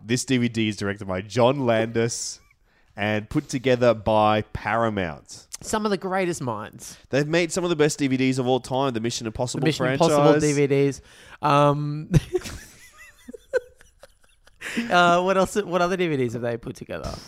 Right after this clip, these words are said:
Speaker 1: They put together the D V D box set of Indiana Jones.
Speaker 2: Yeah, that's right. The D V D, uh, Indiana Jones D V Ds.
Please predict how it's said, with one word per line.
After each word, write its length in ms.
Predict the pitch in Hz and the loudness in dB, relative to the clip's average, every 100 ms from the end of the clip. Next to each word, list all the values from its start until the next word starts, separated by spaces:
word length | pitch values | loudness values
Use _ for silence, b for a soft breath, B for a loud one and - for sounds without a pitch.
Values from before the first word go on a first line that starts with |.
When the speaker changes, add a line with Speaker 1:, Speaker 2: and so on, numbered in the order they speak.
| - | -2
Speaker 1:
They 140 | 123 | -2
put 200 | 123 147 | 0 -4
together 380 | 135 120 123 117 | -6 -2 0 0
the 120 | 107 | -4
D 160 | 95 110 | -4 -2
V 100 | 107 | -2
D 140 | 104 | -4
box 280 | 98 107 - | -4 -4 -4
set 220 | - 113 | -4 -2
of 160 | 104 98 | -4 -6
Indiana 380 | 104 104 101 92 | -8 -6 -6 -8
Jones. 600 | - 110 123 139 151 196 | -6 -2 0 0 0 0
Speaker 2:
Yeah, 100 | 247 | 0
that's 260 | 269 - | 0 -2
right. 220 | 160 139 131 | 0 0 0
The 120 | 147 | -4
D 200 | - 196 | 0 2
V 140 | 196 | 2
D, 260 | 180 202 202 | 2 0 -4
uh, 160 | - - | -8 -8
Indiana 360 | - 220 220 190 | -4 -2 0 0
Jones 260 | 185 196 | -2 -2
D 100 | 190 | -2
V 100 | 165 | -2
Ds. 220 | 151 143 | -2 -6